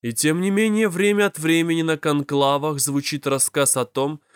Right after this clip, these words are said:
что какой-нибудь жнец лицом к лицу столкнулся с самозванцем и вынужден был забрать его жизнь.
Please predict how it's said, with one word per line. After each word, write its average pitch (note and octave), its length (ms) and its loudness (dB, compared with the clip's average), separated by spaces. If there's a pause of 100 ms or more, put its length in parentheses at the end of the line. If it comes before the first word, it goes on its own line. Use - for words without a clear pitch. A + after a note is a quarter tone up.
(140)
что - 280 -2
какой-нибудь G3+ 600 0
жнец C3+ 680 -2
лицом C#3+ 560 0
к C3+ 140 -6
лицу B2+ 440 -2
столкнулся D3 920 0
с - 60 2
самозванцем C3 1040 -2 (460)
и A#2 160 -6
вынужден C3+ 600 -2
был F3 160 0
забрать D3+ 540 0
его C3 240 -4
жизнь. C3 480 -4